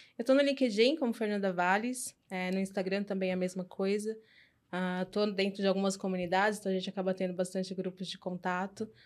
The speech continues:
Mas no LinkedIn pode me buscar lá, pode mandar mensagem, a gente faz um, pode trocar ideia, enfim.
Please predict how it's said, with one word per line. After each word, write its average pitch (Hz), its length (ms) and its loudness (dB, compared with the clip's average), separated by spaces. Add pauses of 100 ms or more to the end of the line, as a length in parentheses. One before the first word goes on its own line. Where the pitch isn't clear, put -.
(140)
Mas 214 160 4
no 233 80 6
LinkedIn 226 480 4
pode 214 220 2
me 208 100 0
buscar 196 380 -2
lá, 196 160 2
pode 196 200 0
mandar 185 220 0
mensagem, 185 500 -2
a 185 40 0
gente 185 180 -6
faz 185 320 -6 (420)
um, 180 460 -4
pode 180 260 -6
trocar 185 380 -2
ideia, 190 380 2
enfim. 170 360 -8